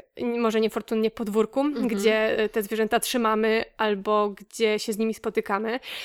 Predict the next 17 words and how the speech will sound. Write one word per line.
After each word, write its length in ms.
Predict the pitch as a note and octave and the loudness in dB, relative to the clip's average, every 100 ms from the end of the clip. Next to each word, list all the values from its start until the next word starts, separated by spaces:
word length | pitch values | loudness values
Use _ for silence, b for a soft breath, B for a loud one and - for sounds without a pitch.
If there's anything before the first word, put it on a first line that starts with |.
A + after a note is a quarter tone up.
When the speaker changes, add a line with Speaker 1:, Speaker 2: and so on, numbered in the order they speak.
| B | B
Speaker 1:
Więc 280 | G#3+ A#3 A3+ | 2 2 2
to 140 | - B3+ | 4 4
jest 140 | A#3+ | 4
dla 100 | B3 | 4
mnie 160 | A#3 A3+ | 4 4
bar-, 280 | A3+ A3 | 2 2
to 120 | G#3+ A#3 | -2 2
była 140 | B3+ | 2
dla 100 | A#3+ | 4
mnie 140 | A#3 | 2
bardzo 260 | A3 A3+ A3 | 2 0 -2
cenna 300 | - A3 A3 | -2 0 0
lektura, 400 | A3 - B3 B3+ | -2 -4 -2 -2
bo 140 | A#3+ | 0
ja 220 | A#3 G#3+ A3+ | 0 0 -2
tę 160 | A#3 | -2
moje-, 640 | A#3 A#3 A3+ A3+ A#3 A#3 | 0 0 2 2 2 0